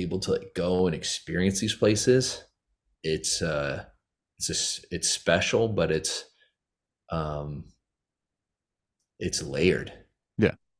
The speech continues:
Speaker 1: It's
Speaker 2: It's
Speaker 1: a,
Speaker 2: like
Speaker 1: it's
Speaker 2: a
Speaker 1: a
Speaker 2: proper,
Speaker 1: layered
Speaker 2: it's a proper
Speaker 1: experience.
Speaker 2: experience. Yeah. Yeah.
Speaker 1: Yeah. And it's, and, and it's just, it's different. It's unique. And I love that about
Speaker 2: Yeah.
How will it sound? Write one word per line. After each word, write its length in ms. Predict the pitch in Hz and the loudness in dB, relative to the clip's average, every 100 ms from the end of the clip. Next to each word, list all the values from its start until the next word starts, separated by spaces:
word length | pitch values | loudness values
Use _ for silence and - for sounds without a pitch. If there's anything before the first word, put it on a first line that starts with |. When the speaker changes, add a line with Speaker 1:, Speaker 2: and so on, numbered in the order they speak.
| - | 2
Speaker 1:
It's 80 | 135 | 4
Speaker 2:
It's 80 | |
Speaker 1:
a, 40 | 160 | 6
Speaker 2:
like 100 | 156 | 6
Speaker 1:
it's 100 | - | 6
Speaker 2:
a 20 | |
Speaker 1:
a 40 | |
Speaker 2:
proper, 180 | - 143 | 6 8
Speaker 1:
layered 220 | 95 101 | 10 10
Speaker 2:
it's 160 | 95 113 | 8 6
a 40 | |
proper 200 | - 90 95 | 6 6 4
Speaker 1:
experience. 580 | 107 - 110 87 71 | 2 4 6 6 0
Speaker 2:
experience. 280 | - 98 - - _ - | 2 2 2 -8 _ -2
Yeah. 60 | 104 | 2
Yeah. 60 | |
Speaker 1:
Yeah. 300 | 85 82 76 - - _ _ _ | 4 4 2 -2 -14 _ _ _
And 100 | 117 | 0
it's, 120 | 131 - | 0 2
and, 240 | 104 - | 2 2
and 180 | 90 92 92 | 0 0 0
it's 180 | 92 | 0
just, 360 | - 95 - - - _ - - _ | 2 2 0 -6 -16 _ -20 -20 _
it's 160 | - - | -10 -8
different. 500 | - 87 - 92 98 - _ | 2 2 4 2 0 -4 _
It's 140 | - 90 | -6 -4
unique. 560 | 82 85 95 98 - - _ _ _ _ _ _ _ | 0 2 2 0 -8 -20 _ _ _ _ _ _ _
And 80 | 82 | -2
I 60 | 71 | -2
love 360 | 73 76 80 | -2 -2 0
that 340 | 87 98 110 - - | 2 2 0 -8 -6
about 480 | 82 80 80 - | 0 4 4 0
Speaker 2:
Yeah. 60 | - | -8